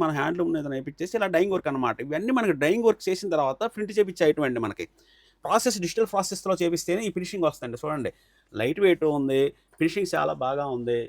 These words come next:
ఇట్లా పట్టుకున్నా కూడా మనకి ఫుల్గా జారిపోయే పరిస్థితిలో ఉందన్నమాట శారీ మనకి. అందుకనే మనకి శారీ చాలా బాగా ఉండే విధంగా మనకు తయారవుతుందండి. మంగళగిరి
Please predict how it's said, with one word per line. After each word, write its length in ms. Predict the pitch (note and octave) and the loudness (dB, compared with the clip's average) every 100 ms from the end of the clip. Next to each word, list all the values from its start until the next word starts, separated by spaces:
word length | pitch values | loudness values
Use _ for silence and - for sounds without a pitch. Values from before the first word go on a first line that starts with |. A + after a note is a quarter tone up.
| B2 | -8
ఇట్లా 140 | D3+ C#3+ | -8 -6
పట్టుకున్నా 340 | C3+ F3+ G3 G3 | -6 -4 -2 -2
కూడా 100 | F#3+ | -2
మనకి 200 | E3 C3+ - - | -4 -6 -12 -4
ఫుల్గా 300 | D#3+ F3 D#3 | 0 2 2
జారిపోయే 300 | C#3+ D3+ D#3+ D3+ | 2 -2 -4 -6
పరిస్థితిలో 280 | C#3+ - E3 | -8 -6 -6
ఉందన్నమాట 360 | B2+ A#2 A2 G#2 - | -4 -4 -4 -6 -4
శారీ 200 | B2 B2+ A#2 | -2 -2 -2
మనకి. 220 | G2+ G#2 - _ _ | -2 -4 -10 _ _
అందుకనే 360 | C3 E3+ G#3+ B3 A#3 | -8 -4 -2 0 -2
మనకి 160 | F#3+ - | -4 -2
శారీ 200 | E3 G#3 - | -4 -4 -4
చాలా 160 | E3+ F3+ | -4 -2
బాగా 180 | D#3+ F#3 F#3 | -4 -2 -2
ఉండే 140 | F3+ F3 | 0 0
విధంగా 220 | D#3+ E3 | 0 -4
మనకు 140 | D#3+ D3 | -6 -8
తయారవుతుందండి. 540 | C#3+ D3 C#3+ B2 A2+ A2 | -8 -6 -8 -8 -10 -8
మంగళగిరి 320 | B2 D#3+ F3 | -8 -6 -6